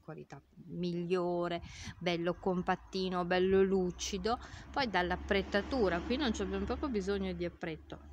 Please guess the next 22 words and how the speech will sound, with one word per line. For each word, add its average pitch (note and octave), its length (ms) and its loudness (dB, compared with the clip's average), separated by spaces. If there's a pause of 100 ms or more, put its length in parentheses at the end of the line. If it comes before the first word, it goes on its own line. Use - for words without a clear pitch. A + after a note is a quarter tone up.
(400)
certo - 440 -18
non E3 260 -8
ha D#3+ 180 -10
la E3 140 -6
consistenza E3 800 -8
di D3+ 100 -12
un D#3 120 -8
capo D#3+ 280 -8
apprettato, - 640 -10
però F3+ 180 -10 (380)
guardate F#3 380 -4
come F#3 280 -4
rimane E3 480 -8
bello, D#3+ 540 -10 (880)
ecco, - 300 -12 (300)
come F#3+ 240 -6
rimangono F#3+ 720 -6
ben G3+ 340 -4
stesi. E3+ 720 -8 (960)
Allora, F3+ 360 -6
questo A#3+ 420 -4
tipo, G3+ 460 -6